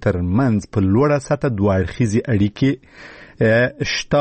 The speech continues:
او پیاوړي دي. د روسیې ولسمشر ولادیمیر پوتین هیله وښوده چې په قرغیزستان کې به سیاسي بحران پای ته ورسیږي. د هسپانیا پولیسو پرون د انسانانو د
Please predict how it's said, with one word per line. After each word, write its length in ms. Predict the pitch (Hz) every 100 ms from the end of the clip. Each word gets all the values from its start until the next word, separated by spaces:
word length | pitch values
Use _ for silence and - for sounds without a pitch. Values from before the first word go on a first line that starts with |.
| 143
او 100 | 147
پیاوړي 520 | 143 127 101 101 92 90
دي. 80 | 98 101
د 80 |
روسیې 220 | 110 120 117
ولسمشر 400 | 113 127 117 120
ولادیمیر 440 | 117 123 120 123 -
پوتین 300 | 117 139 123
هیله 180 | 139
وښوده 320 | 135 131 139 131
چې 60 | -
په 60 | 135
قرغیزستان 640 | 135 120 127 117 - 131
کې 80 | 98
به 80 | 98
سیاسي 320 | - 104 -
بحران 340 | 113 104 101 98
پای 180 | - 90
ته 120 | 95
ورسیږي. 600 | 87 95 120 104 117 120 - _ _ - - - - -
د 40 | 120 113
هسپانیا 360 | 117 - 123 123
پولیسو 520 | - 123 127 120 131
پرون 320 | 156 117 135
د 120 | 123 131
انسانانو 360 | 117 117 117
د 60 | 120